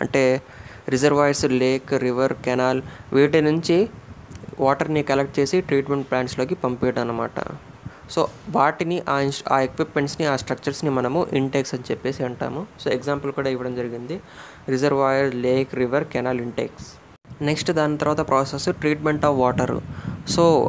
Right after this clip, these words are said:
raw water ఏదైతే ఉంటుందో, raw water అంటే బేసిక్‌గా ఎటువంటి ట్రీట్మెంట్‌కి గురి అవ్వని water అన్నమాట. అంటే ఎటువంటి treatment లేకుండా మనం యూజ్ చేసే వాటర్ని raw water అంటాము. So, దాంట్లో ఏంటంటే బేసిక్‌గా impurities ఉంటాయి.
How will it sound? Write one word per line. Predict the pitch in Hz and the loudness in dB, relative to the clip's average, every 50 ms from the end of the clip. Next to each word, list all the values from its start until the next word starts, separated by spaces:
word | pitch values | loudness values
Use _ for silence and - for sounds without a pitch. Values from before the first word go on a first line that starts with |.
| - 165 | 4 4
raw | 131 131 139 156 | 4 6 4 4
water | 165 185 185 165 175 170 | 4 4 2 2 2 0
ఏదైతే | 156 139 135 131 135 135 - 143 | 2 2 2 2 0 0 0 -2
ఉంటుందో, | 131 127 123 - 131 123 123 113 123 123 127 143 170 - - - - - - - | -2 -2 -2 -4 -4 -4 -2 -2 -2 -2 -2 -4 -6 -10 -12 -12 -12 -12 -6 0
raw | - 131 135 | 2 4 4
water | 143 147 151 151 151 147 | 4 4 2 2 2 0
అంటే | 143 143 147 - 170 170 | 0 0 0 2 2 2
బేసిక్‌గా | 165 - 131 135 131 - 143 135 135 - 165 185 226 - - - - - - - - - - - | 2 2 0 -2 0 -2 -2 -2 0 0 2 2 2 0 -2 -6 -6 -6 -10 -10 -10 -8 -4 -2
ఎటువంటి | 139 131 127 156 165 165 165 165 165 | -2 0 2 2 2 2 2 0 -2
ట్రీట్మెంట్‌కి | 151 - 151 143 - - 143 135 135 113 - 170 | -2 -2 -2 -2 -2 -2 -4 -4 -4 -4 -4 -4
గురి | 151 131 - 139 139 143 | -4 -2 -2 0 2 2
అవ్వని | 143 131 131 127 135 170 208 226 - - - - - - - - - - - - 139 | 0 0 -2 -2 -2 -4 -4 -6 -8 -12 -12 -12 -12 -12 -12 -12 -14 -14 -6 0 2
water | 135 131 131 - 131 127 | 2 2 2 2 0 -2
అన్నమాట. | 127 123 123 120 120 123 120 127 | -2 -2 -4 -4 -4 -4 -4 -4
అంటే | 123 - 127 - 127 131 127 175 165 151 139 147 156 160 - - - | -4 -4 -4 -4 -4 -2 0 0 0 2 0 0 -2 -4 -6 -8 -8
ఎటువంటి | 131 120 147 147 143 147 143 | -6 -4 -4 -2 -2 -2 -2
treatment | - 147 143 135 139 147 143 135 - - | -2 -2 -4 -4 -4 -6 -6 -6 -6 -6
లేకుండా | - - 131 135 139 135 156 147 143 139 147 180 226 214 | -2 0 0 0 0 -2 -4 -4 -2 -2 -2 -2 -2 -4
మనం | 151 139 135 135 131 | -6 -4 -4 -2 -2
యూజ్ | 131 127 135 135 - - | 0 0 -2 -2 -2 -6
చేసే | 135 131 - | -6 -4 -4
వాటర్ని | 127 123 120 120 - - - 147 151 | -2 -2 -2 -4 -6 -8 -8 -6 -2
raw | 135 127 123 | 0 0 0
water | 127 127 127 127 135 127 | 0 0 -2 -4 -4 -6
అంటాము. | 123 120 117 - 117 117 127 156 180 | -6 -6 -4 -4 -4 -4 -2 -4 -4
So, | 185 - - 170 156 | -4 -2 0 0 0
దాంట్లో | 135 127 139 143 143 143 147 143 | 2 2 0 0 0 0 0 -2
ఏంటంటే | 143 143 143 143 - 143 | 0 0 -2 -4 -4 -2
బేసిక్‌గా | 135 131 131 127 135 131 131 139 135 | -2 -2 -2 -2 -4 -4 -2 -2 -2
impurities | 127 123 123 147 151 151 151 151 143 131 139 | -2 -2 -2 -2 -2 -2 -2 -2 -2 -2 -2
ఉంటాయి. | 120 120 113 - 107 101 | -4 -6 -4 -4 -4 -4